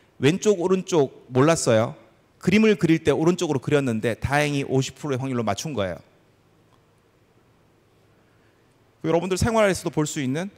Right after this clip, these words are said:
파스타의 키랄성도 있어요. 자, 이제 카이랄성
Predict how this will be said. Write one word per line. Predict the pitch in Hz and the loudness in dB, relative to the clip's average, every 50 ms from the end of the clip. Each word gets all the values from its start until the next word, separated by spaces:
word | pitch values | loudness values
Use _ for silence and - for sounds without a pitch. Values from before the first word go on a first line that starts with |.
| - - | -20 -16
파스타의 | - - 208 - - - - 175 151 160 170 190 190 - - | -12 -10 -10 -8 -6 -4 -2 0 0 0 -2 -4 -8 -12 -12
키랄성도 | - - - 170 160 147 - 156 151 135 131 | -8 -4 0 0 0 0 -2 -4 -6 -4 -4
있어요. | 107 95 - - 95 76 65 - - - _ _ _ _ _ _ _ _ _ _ _ _ _ _ _ _ _ | -4 -4 -4 -6 -6 -8 -8 -12 -20 -20 _ _ _ _ _ _ _ _ _ _ _ _ _ _ _ _ _
자, | - 156 147 | -2 0 2
이제 | 147 143 160 208 185 165 202 208 - - _ _ _ _ _ _ _ _ _ | 2 4 4 2 2 2 0 -6 -12 -20 _ _ _ _ _ _ _ _ _
카이랄성 | - - 220 208 202 196 196 175 - 175 127 101 82 | -4 -2 0 2 2 2 2 0 -2 -4 -6 -6 -8